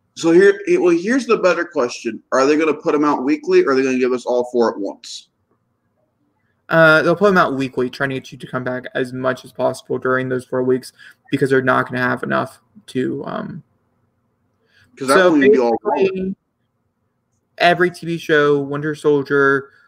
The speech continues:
Speaker 2: WandaVision, which is supposed to release in December, and then Loki, depending on how far they had just started. So, you know, who really knows? I don't know.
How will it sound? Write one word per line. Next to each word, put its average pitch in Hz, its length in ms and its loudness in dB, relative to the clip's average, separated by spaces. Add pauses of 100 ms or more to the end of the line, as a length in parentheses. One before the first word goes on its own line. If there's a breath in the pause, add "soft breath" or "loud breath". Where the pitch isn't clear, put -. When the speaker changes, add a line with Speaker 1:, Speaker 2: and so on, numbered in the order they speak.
(180 soft breath)
Speaker 2:
WandaVision, 135 600 -2
which 131 160 -14
is 127 140 -16
supposed 151 480 0
to - 60 -8
release 139 400 -4
in 139 180 -12
December, 143 840 0 (360 soft breath)
and 143 140 -2
then 139 260 -6
Loki, 143 300 0
depending 131 340 -6
on 127 300 -6
how 131 160 -6
far 127 400 0 (100)
they 139 120 0
had 131 180 -2 (100)
just - 320 -4
started. 131 400 -6 (360 soft breath)
So, 123 560 0 (600)
you 139 140 -8
know, - 240 -8 (840)
who 143 120 -4
really 143 360 -6
knows? - 220 -20 (800 soft breath)
I 277 100 4
don't 302 100 2
know. 294 200 4